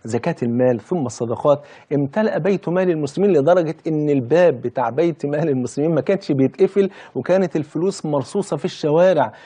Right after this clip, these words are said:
ولا يوجد إنسان واحد يسرق دينارا واحدا. تخيلوا حضراتكم الأمانة اللي كانت في قلوب الناس دي كانت وصلت لدرجة إيه؟ فكان يبعت الناس، آه، ادوا، ادوا للناس، وزعوا على الناس، يعني أغدقوا على المسلمين، شبعوهم،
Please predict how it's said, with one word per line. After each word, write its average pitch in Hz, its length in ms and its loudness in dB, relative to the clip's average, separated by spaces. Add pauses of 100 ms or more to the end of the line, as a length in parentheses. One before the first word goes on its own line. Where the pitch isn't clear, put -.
(120)
ولا 170 280 4
يوجد 165 520 0
إنسان 170 580 0
واحد 170 540 0
يسرق 175 460 -2
دينارا 165 480 0 (100)
واحدا. 120 400 0 (260)
تخيلوا 165 320 0
حضراتكم 139 500 -2
الأمانة 131 440 0
اللي 117 120 -2
كانت 135 140 -8
في 135 100 -4
قلوب 139 220 0
الناس 127 240 2
دي 135 180 -4 (240)
كانت - 180 -4
وصلت 160 440 0
لدرجة 131 340 0
إيه؟ 151 160 0 (460)
فكان 226 280 0
يبعت 196 360 0
الناس، 170 360 -4 (360)
آه، 202 320 0
ادوا، 196 400 0
ادوا 160 220 0
للناس، 131 300 0
وزعوا 175 400 0
على 156 160 0
الناس، 156 260 -2 (240)
يعني 170 280 2
أغدقوا 175 560 -2
على 151 180 -2
المسلمين، 139 420 -2
شبعوهم، 165 760 0